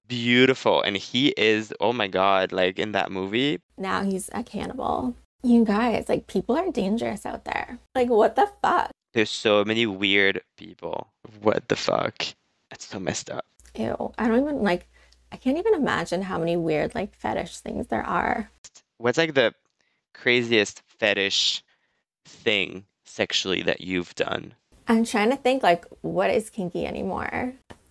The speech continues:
Speaker 2: <laughs> Everything's just normal. <laughs>
Speaker 1: Obviously not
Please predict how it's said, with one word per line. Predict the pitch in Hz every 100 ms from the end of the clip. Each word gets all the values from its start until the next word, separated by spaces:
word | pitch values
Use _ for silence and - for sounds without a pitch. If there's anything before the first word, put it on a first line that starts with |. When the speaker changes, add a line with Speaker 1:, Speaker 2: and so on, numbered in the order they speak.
| -
Speaker 2:
<laughs> | _ 269 440 427 - -
Everything's | 240 208 233 269 262
just | 269 269
normal. | 277 - 294 - 359 - 339 -
<laughs> | - - -
Speaker 1:
Obviously | 107 123 110 110
not | 104 -